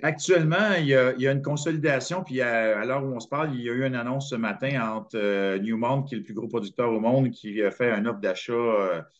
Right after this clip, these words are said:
sans même négocier avec eux, avec Newcrest, qui est le cinquième au monde. Les compagnies minières sont assoiffées de renouveler leur capacité de production parce qu'ils, ils les, ils les grugent et ils les renouvellent pas.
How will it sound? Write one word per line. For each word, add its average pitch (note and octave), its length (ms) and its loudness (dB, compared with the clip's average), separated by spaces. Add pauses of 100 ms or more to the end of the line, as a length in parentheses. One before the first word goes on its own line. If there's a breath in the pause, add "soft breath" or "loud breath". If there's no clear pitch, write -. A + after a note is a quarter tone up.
(120)
sans D3+ 240 0
même C#3+ 220 2
négocier B2+ 420 -2
avec A2 280 -2
eux, C#3+ 180 0 (300 loud breath)
avec A2 220 -10
Newcrest, C#3+ 560 2
qui B2+ 120 -2
est A2+ 40 0
le A2 160 4
cinquième B2+ 480 -2
au A#2 100 2
monde. C#3 320 -2 (880)
Les D#3 480 4
compagnies D3 380 0
minières C#3+ 580 0
sont - 460 -8
assoiffées C#3+ 1040 0 (200)
de A#2+ 100 -4
renouveler B2+ 720 0
leur A2+ 280 -2 (340)
capacité C#3 540 -2
de - 80 -14
production B2 680 -4 (320)
parce A2+ 180 -6
qu'ils, A#2 540 -2
ils A#2+ 280 -2
les, A#2 380 4
ils A#2 180 0
les A#2+ 260 0
grugent C3+ 580 2
et B2 100 0
ils A#2+ 60 -4
les B2 140 0
renouvellent B2 500 -2
pas. D#3+ 260 -2